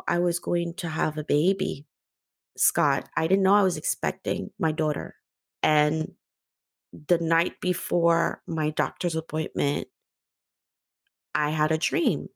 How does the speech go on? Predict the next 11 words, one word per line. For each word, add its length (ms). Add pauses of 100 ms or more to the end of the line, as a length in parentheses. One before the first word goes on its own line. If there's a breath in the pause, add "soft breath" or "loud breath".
(580)
I 120
saw 240
my 200
dad 500
handing 480
me 340 (260)
an 120
infant 680 (760)
in 140
my 120
dream. 440